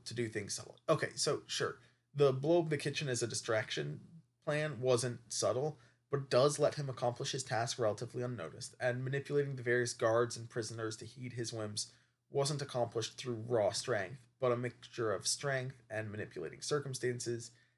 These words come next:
and being this very intimidating individual where he can use his presence and leverage his place in the community on others. He wants to get the job done here, but he's very clearly subservient. He's doing his master's bidding,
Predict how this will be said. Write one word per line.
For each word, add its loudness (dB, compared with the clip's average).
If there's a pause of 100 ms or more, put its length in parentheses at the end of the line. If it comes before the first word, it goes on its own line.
(200)
and -2
being -2
this -2
very 2
intimidating -6
individual -2
where 0
he -12
can -14
use -8
his -8
presence 0
and -6
leverage -4
his -8 (180)
place -2
in -10
the -14
community -8 (400)
on -2 (100)
others. -6 (180)
He -4 (280)
wants 2
to -4
get 0
the -4
job -2
done 2
here, -4 (220)
but -2
he's 0
very 2
clearly -2
subservient. -4
He's -6
doing -2
his -4
master's -4
bidding, -10